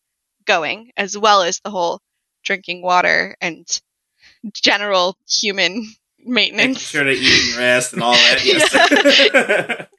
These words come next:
Speaker 1: Throw some vegetables on your plate like
Speaker 2: Right.
Speaker 1: normal. <laughs>
Speaker 2: Yeah. Yep.
Speaker 1: Yeah.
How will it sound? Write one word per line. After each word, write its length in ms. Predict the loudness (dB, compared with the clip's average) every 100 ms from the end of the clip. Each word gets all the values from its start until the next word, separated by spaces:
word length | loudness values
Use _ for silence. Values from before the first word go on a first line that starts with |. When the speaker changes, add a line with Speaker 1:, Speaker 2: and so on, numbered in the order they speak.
| _
Speaker 1:
Throw 100 | 0
some 160 | 0 0
vegetables 440 | 0 0 0 2
on 140 | 2 0
your 140 | -4
plate 500 | -6 0 4 4 2
like 160 | 0 4
Speaker 2:
Right. 160 | 4
Speaker 1:
normal. 480 | 4 2 2 2 2 0 0
<laughs> 180 | 2 4
Speaker 2:
Yeah. 300 | 2 2 0 -4 -8 -4
Yep. 200 | -2 -2 -4 -16 -10 -10 _ _ _ _ _ _ _
Speaker 1:
Yeah. 180 | -4 -2